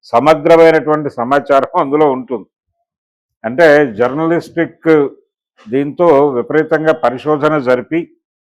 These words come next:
రాసినటువంటి నవల అది. ఇప్పుడు అన్‌అవైలబుల్. కాబట్టి ఈ సినిమా వెనకాల ఒకవేళ ఇది తమిళ ఈలం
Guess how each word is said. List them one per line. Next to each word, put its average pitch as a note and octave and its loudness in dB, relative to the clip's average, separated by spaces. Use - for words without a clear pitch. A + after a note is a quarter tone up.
రాసినటువంటి C#3+ 0
నవల C#3 4
అది. F2+ -4
ఇప్పుడు E3 -4
అన్‌అవైలబుల్. C#3 0
కాబట్టి D#3 2
ఈ C#3+ -4
సినిమా D#3+ 0
వెనకాల D3+ 4
ఒకవేళ A#2+ 2
ఇది C#3 -4
తమిళ C3+ -2
ఈలం D3+ 0